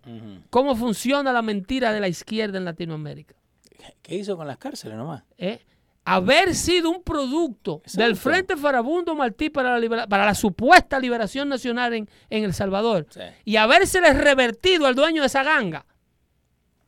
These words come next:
Speaker 1: ¿Te das cuenta?
Speaker 2: ¿Eh? Los gangueros no son los que él tiene presos, los que están sueltos.
Speaker 1: No, exacto.
Speaker 2: Oremos todos por Nayib Bukele y
Speaker 1: Sí.
Speaker 2: ojalá salgan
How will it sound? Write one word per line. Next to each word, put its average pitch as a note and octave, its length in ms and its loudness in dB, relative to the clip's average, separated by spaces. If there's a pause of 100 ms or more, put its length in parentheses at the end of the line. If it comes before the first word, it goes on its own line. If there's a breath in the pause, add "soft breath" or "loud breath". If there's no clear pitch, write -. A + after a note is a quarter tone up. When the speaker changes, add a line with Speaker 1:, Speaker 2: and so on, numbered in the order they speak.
Speaker 1:
¿Te - 100 -20
das F2 120 -18
cuenta? E3 300 -6
Speaker 2:
¿Eh? A3+ 100 -10
Los B3 240 8
gangueros C#4+ 540 6
no F4 100 2
son F4 200 4
los D#4+ 100 6
que D#4 100 -2
él D4+ 100 0
tiene D4 240 -2
presos, D4 440 2
los C4 80 6
que C#4 80 -2
están D#4+ 200 0
sueltos. D4+ 560 0 (360)
Speaker 1:
No, B3 200 -12
exacto. C3 480 -10
Speaker 2:
Oremos D#4+ 480 2
todos E4 300 2
por C4 140 -6
Nayib B3+ 300 -8
Bukele B3 360 -6
y - 20 -2
Speaker 1:
Sí. A#3+ 60 -2
Speaker 2:
ojalá A#3 320 0
salgan D4+ 460 -2